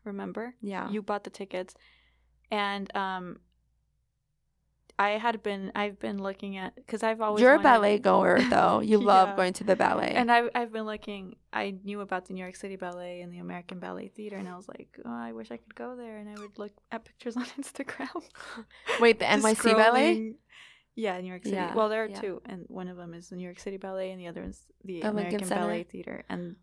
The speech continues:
Speaker 1: yeah.
Speaker 2: <gasps> What did we do the American Ballet one?
Speaker 1: Um, I didn't choose them because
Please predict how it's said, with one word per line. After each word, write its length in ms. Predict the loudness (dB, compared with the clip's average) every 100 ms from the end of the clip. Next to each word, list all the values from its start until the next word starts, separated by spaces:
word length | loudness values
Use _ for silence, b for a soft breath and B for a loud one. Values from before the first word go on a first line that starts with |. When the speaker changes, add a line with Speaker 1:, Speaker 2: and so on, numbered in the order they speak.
| _
Speaker 1:
yeah. 180 | -12 -12 -12
Speaker 2:
<gasps> 120 | -12
What 80 | -4
did 160 | -2 -2
we 80 | -2
do 160 | -2
the 80 | -2
American 400 | -4 -6 -8 -10
Ballet 420 | -10 -12 -12 -12
one? 320 | -10 -10 -12 -14 -16 -6
Speaker 1:
Um, 280 | 0 2 2 0
I 180 | 0
didn't 380 | 0 -2 -2 -6 -12 -8
choose 320 | -6 -4 -4
them 240 | -2 -2
because 440 | -2 -4 -4 -6